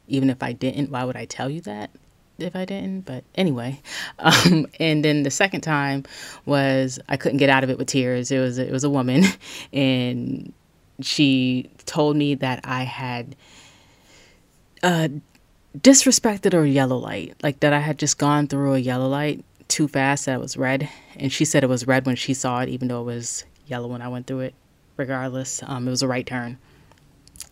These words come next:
And I had insurance, but I was, my insurance card wasn't in there. So long story short, I got a ticket for that. Anyway, when I would be with my brother,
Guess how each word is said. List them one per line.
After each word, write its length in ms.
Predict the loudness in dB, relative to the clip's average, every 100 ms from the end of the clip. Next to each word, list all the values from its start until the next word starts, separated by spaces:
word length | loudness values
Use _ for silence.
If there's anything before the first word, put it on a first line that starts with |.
| -20 -6
And 300 | -2 -2 -4
I 80 | -4
had 240 | 4 4
insurance, 640 | 4 -2 0 0 -2 -6 -4
but 320 | 0 0 0 -8 _ -8
I 80 | -6
was, 400 | -6 -6 -8 -10 -20 -10
my 120 | -8
insurance 560 | -8 -4 -4 -4 -8 -10 -4
card 340 | 0 2 0
wasn't 200 | -6 -2
in 120 | 0
there. 260 | 2 0 0
So 260 | -2 -4 -4
long 220 | -6 -6
story 180 | -8 -8
short, 220 | -8 -8
I 60 |
got 60 | -10
a 20 |
ticket 200 | -10 -12
for 100 | -4
that. 300 | 0 0 -4 -12 -12 -12 2
Anyway, 580 | 6 8 6 2 -2 -12 -18 -14 -2
when 200 | -2 2
I 320 | 2 2 0
would 220 | -2 0
be 140 | -2
with 200 | 0 -2
my 200 | -2 -6
brother, 600 | -8 -4 -2 0 -2 -4